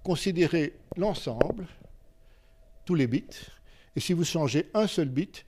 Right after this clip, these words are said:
un seul octet, un seul caractère, le résultat va être différent. Alors ça, ça existe en mathématiques. En informatique, c'est ce qu'on appelle les fonctions de hachage. Euh, le seul problème,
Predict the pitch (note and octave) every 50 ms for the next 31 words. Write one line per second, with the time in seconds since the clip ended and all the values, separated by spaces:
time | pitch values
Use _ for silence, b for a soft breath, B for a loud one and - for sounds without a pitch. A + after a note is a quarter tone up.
0 | - - E3+ D3 - - D3+ C#3 B2+ - - - - C#3+ D3 F3+ - - - -
1 | E3+ D3+ - C#3 B2+ A#2+ - - C3+ B2+ C#3 D#3+ A#3+ G3+ - - - b b b
2 | b b b b b b b b b b b b b E3+ F3+ F3 G#3+ F3 F#3+ G3
3 | - G3+ E3+ C#3+ D#3+ D3 B2 B2 - - G#2 - - b b b b b b b
4 | b b b b b _ - - - - _ - - - _ - _ - _ _
5 | - - - _ _ _ _ _ _ _ - _ _ _ _ - - G2+ - -
6 | - A3+ - - F3 C3 A#2 A#2+ F3+ E3+ - B2+ A2+ A2 G#2+ - B2 A#2 E3 G3
7 | - C4+ C4+ C4+ - - - - - - - b b b b b b b b b
8 | b - - - - - - - - C3+ G2+ G#2+ - - C#3+ C#3+ E3 D#3 - A#3
9 | A3 - - C#3+ - - C#3 B2 B2 B2 - F#3+ F3 D3+ B2+ - - C#3+ A#2 -
10 | - E3 C#3+ C3 A2 G#2+ - - - - - - - - - - _ _ - _
11 | - - - _ _ - - - - - b b b b b b b b b b
12 | b b b b b b b b _ _ - - _ - _ _ A3 - C3+ C3+
13 | C3+ B2 A#2+ A2+ G2+ G2 G2 G2+ A2 B2 C#3 D3 - C4 B3+ - - D#3+ C#3+ C#3
14 | D#3 F3 G3+ B3 C4+ C#4+ C#4+ C4+ G#3+